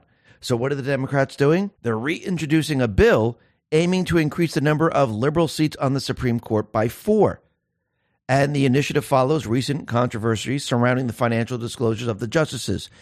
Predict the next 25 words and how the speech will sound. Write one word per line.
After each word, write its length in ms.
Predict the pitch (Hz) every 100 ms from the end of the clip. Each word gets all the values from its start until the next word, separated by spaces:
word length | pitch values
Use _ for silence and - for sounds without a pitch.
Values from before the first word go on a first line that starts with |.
| - -
So 140 | 151
they're 100 | 147
gonna 200 | 139 156
use 440 | 151 147 185 151 117
that 380 | 196 196 127 - - -
to 100 | 131
try 340 | - 156 160
to 320 | - 147 139 - _ -
pack 320 | - 165 -
the 100 | 135
court. 280 | - 165 117
So 160 | - 120
it 60 |
looks 160 | 233 220
like 140 | 196
their 100 | 151
strategy 460 | 127 202 226 190 143
was, 260 | 117 117 - - -
"Let's 320 | 110 160 -
attack 360 | 220 - 165 -
these 120 | 82
people, 460 | - 123 - 113 - -
let's 300 | - 143 -
expose 500 | 240 - - 131 110
this, 240 | 107 120